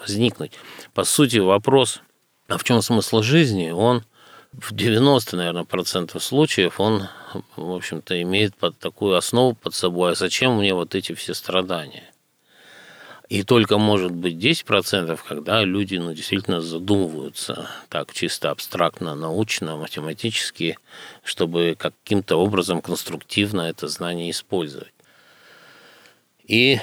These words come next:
вот мы уже говорили, да, вот смотрите, ну, человек создан разумным. Разумный, ведь м-, он мог остаться, человек, в принципе, вот если опять же возвратиться к каким-то там эзотерическим древним знаниям,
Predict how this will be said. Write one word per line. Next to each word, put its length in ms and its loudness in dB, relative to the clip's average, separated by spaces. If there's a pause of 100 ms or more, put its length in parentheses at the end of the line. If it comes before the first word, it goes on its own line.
(100)
вот 220 -6
мы 120 6
уже 200 4
говорили, 560 6
да, 280 0
вот 200 -4
смотрите, 640 -6 (640)
ну, 240 -8
человек 240 0
создан 360 4
разумным. 640 0 (520)
Разумный, 720 4
ведь 220 -4
м-, 240 -2
он 180 4
мог 240 4
остаться, 800 2
человек, 320 0
в 60 -18
принципе, 680 0
вот 260 -6
если 220 -4
опять 280 -2
же 120 -4
возвратиться 640 -4
к 40 -14
каким-то 460 -4
там 300 -2
эзотерическим 720 -2
древним 420 -6
знаниям, 500 0